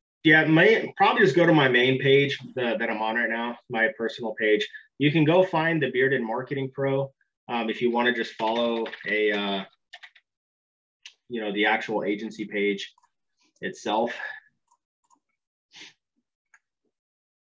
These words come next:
if it ever loads. But you can go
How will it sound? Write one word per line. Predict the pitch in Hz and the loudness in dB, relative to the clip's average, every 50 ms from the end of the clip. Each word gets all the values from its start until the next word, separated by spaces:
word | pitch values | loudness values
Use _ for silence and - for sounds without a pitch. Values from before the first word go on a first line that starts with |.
| _ _ _ _ _ _ _ _ _ _ _ | _ _ _ _ _ _ _ _ _ _ _
if | - 147 - - | -20 -14 -10 -8
it | 117 104 | -6 -4
ever | 107 107 104 101 | -2 -2 0 0
loads. | 101 104 104 104 104 - - - - - - _ _ _ | 0 -2 -2 -4 -4 -8 -14 -20 -20 -20 -20 _ _ _
But | - 123 123 120 113 - - 131 | -2 0 0 2 0 0 0 2
you | 131 139 | 2 2
can | 139 | 4
go | 131 127 120 117 101 - | 4 2 2 0 -2 -6